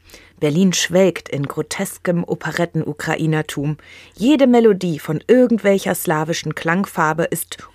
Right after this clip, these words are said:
ukrainisch. Zu dieser Mode haben freilich die echten Ukrainer selbst den Anlass gegeben, und zwar durch den ukrainischen Sängerchor, der hier, wie in mehreren europäischen Großstädten,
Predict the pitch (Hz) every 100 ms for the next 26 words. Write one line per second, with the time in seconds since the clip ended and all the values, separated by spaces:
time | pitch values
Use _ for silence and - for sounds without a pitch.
0 | _ 127 - 214 320 262 165 - - -
1 | - - _ - 339 339 247 190 170 170
2 | 147 147 135 139 - 165 180 - - 151
3 | - 302 - - 143 - - - 160 180
4 | 214 175 214 - - 156 147 143 143 143
5 | - 156 147 151 165 214 - - - -
6 | 285 - 175 147 196 - - - 294 294
7 | 214 202 180 - 247 - 165 147 233 226
8 | 233 311 190 - - 123 120 - - -
9 | - 175 151 143 160 185 262 - 190 254
10 | 175 165 240 220 151 156 180 151 147 -
11 | 226 190 - 143 147 214 - 147 131 -